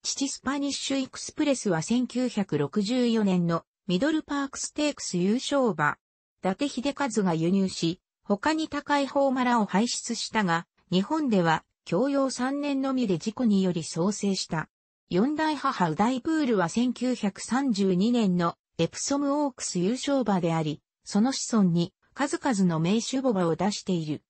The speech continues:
種牡馬属の系統である。近親に、日本で七度のリーディングサイヤーとなった、ヒンドスタン、アメリカで十一頭のジー一優勝馬を出した、ワイルドアゲインなど、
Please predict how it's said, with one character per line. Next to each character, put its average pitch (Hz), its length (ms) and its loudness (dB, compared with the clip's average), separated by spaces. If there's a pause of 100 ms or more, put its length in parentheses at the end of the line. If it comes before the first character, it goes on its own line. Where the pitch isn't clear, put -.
(160)
種 226 280 2
牡 302 100 -2
馬 285 140 0
属 220 260 0
の 190 120 2
系 208 300 -4
統 202 200 0
で 185 120 2
あ 165 120 0
る。 - 160 -12 (420)
近 285 240 -2
親 262 340 -2
に、 247 240 0 (220)
日 202 120 2
本 285 260 -2
で 247 100 4
七 208 260 4
度 233 100 0
の 180 160 2
リ 214 200 0
ー - 20 -4
デ 277 80 -2
ィ 269 40 -2
ン 262 60 0
グ 254 100 0
サ 262 200 0
イ 269 60 0
ヤ 269 160 2
ー 262 60 -4
と 226 120 0
な 208 100 4
っ 202 60 -2
た、 170 280 -4 (220)
ヒ 220 200 0
ン 294 120 0
ド 269 120 0
ス - 160 -6
タ 180 160 2
ン、 160 120 -4 (200)
ア 160 120 0
メ 247 120 4
リ 277 120 -4
カ 294 140 0
で 262 160 -2
十 247 260 0
一 254 200 -2
頭 202 240 2
の 156 140 0
ジ 208 120 -4
ー 240 160 0
一 214 280 -2
優 233 140 4
勝 277 260 0
馬 196 220 4
を 156 60 2
出 170 160 0
し - 140 -8
た、 156 220 -2 (200)
ワ 165 160 2
イ 269 80 2
ル 285 120 -2
ド 285 160 0
ア 277 80 0
ゲ 254 120 -2
イ 240 140 2
ン 190 60 4
な 160 140 0
ど、 147 180 -2